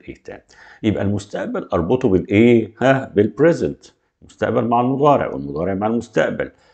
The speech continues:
طيب، إنما الماضي التام أربطه بالإيه؟ بالpast simple. الماضي التام بالماضي البسيط، والماضي البسيط بالماضي الإيه؟ بالماضي التام.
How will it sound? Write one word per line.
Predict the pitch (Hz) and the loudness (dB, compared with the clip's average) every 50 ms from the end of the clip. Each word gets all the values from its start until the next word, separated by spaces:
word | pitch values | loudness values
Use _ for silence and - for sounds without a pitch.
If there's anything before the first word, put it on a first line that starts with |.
| _ _ _ _ - | _ _ _ _ 0
طيب، | 107 87 67 62 - - _ _ _ _ - - | 0 0 2 0 -6 -12 _ _ _ _ -6 -2
إنما | 92 101 110 107 98 90 - 92 | 0 2 2 2 0 0 -2 -2
الماضي | 87 90 92 107 120 127 135 | -2 0 0 0 2 2 0
التام | 131 - - 156 165 180 - - | -2 0 2 2 4 4 2 0
أربطه | - 78 76 85 90 - 90 | -2 -4 -4 -6 -10 -10 -8
بالإيه؟ | 82 78 - - 85 87 90 87 | -8 -8 -6 -4 -2 -2 -2 -4
بالpast | - 76 - - 80 78 - - - - | -6 -12 -8 -6 -8 -8 -8 -10 -12 -14
simple. | 62 64 69 _ _ _ _ _ _ _ _ _ 65 | -14 -14 _ _ _ _ _ _ _ _ _ _ _
الماضي | 64 65 71 73 80 | -18 -16 -10 -10 -10
التام | - - 92 98 127 139 - | -8 -4 -2 -2 -2 -2 -4
بالماضي | - 60 64 67 76 80 | -10 -10 -10 -10 -8 -8
البسيط، | 80 - - - - - 71 - | -10 -10 -10 -14 -12 -12 -12 -4
والماضي | 107 110 113 117 127 139 135 139 | -2 0 4 6 6 6 6 4
البسيط | 120 113 110 104 - 120 110 | 2 2 -2 -2 -2 -4 -4
بالماضي | 90 87 80 80 85 80 78 | -4 -6 -8 -6 -6 -6 -8
الإيه؟ | 73 - - 71 71 - _ 92 | -8 -10 -10 -12 -12 -12 _ -20
بالماضي | 76 67 65 64 67 - | -20 -20 -18 -18 -20 -20
التام. | _ _ _ - - | _ _ _ -20 -20